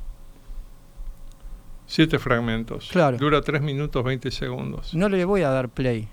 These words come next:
Speaker 1: No, no
Speaker 2: acá.
Speaker 1: sé, no sé.
Speaker 2: No.
Speaker 1: No, no,
Speaker 2: Porque
Speaker 1: yo
Speaker 2: prefiero que estás, eh, ya que estás acá,
Speaker 1: Sí.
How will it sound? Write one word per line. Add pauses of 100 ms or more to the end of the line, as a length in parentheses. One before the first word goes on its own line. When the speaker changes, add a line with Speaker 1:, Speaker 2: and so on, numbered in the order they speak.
Speaker 1:
No,
no
Speaker 2:
acá.
Speaker 1:
sé, (200)
no
sé.
Speaker 2:
No. (180)
Speaker 1:
No,
no,
Speaker 2:
Porque
Speaker 1:
yo
Speaker 2:
prefiero
que
estás,
eh,
ya
que (100)
estás
acá,
Speaker 1:
Sí.